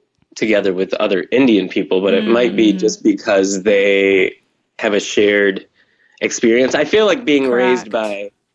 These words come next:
Speaker 1: Indian immigrant parents is a very different experience than being raised by, like, white
Speaker 2: Oh, I'm
Speaker 1: American,
Speaker 2: sure.
Speaker 1: like,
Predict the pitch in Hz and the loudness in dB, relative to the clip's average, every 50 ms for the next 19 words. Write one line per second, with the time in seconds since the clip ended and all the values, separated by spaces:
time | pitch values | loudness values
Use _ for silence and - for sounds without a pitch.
0 | _ - 143 147 151 131 135 139 131 127 120 - 123 127 131 127 120 113 117 113 | _ -4 -2 -2 -2 0 -2 -2 0 -2 -2 -4 -6 -4 -4 -4 -4 -4 -4 -6
1 | 113 113 _ _ 127 127 127 117 107 101 104 104 - - - _ 117 104 110 101 | -6 -8 _ _ -4 -2 -2 -2 -2 -6 -8 -12 -20 -20 -18 _ -14 -12 -12 -12
2 | 98 110 127 123 117 104 98 - 110 107 - 117 104 104 90 - - - 104 104 | -6 -2 0 0 0 -2 -4 -6 -6 -6 -6 -8 -10 -10 -10 -14 -10 -8 -6 -6
3 | 101 98 101 101 - - 95 92 95 98 95 98 95 92 92 92 90 95 87 92 | -6 -6 -8 -10 -10 -10 -8 -6 -6 -6 -4 -6 -4 -4 -4 -6 -6 -6 -4 -4
4 | 92 92 87 85 87 - 90 82 87 90 90 90 82 78 _ _ _ _ _ _ | -2 -2 -2 -4 -6 -8 -14 -10 -4 -4 -4 -4 -4 -8 _ _ _ _ _ _
5 | - 214 208 196 196 240 - - - - - 180 175 170 190 220 202 151 127 - | -6 -6 -4 -2 -2 -2 -2 -2 -4 -4 -6 -6 -6 -6 -6 -6 -8 -8 -10 -12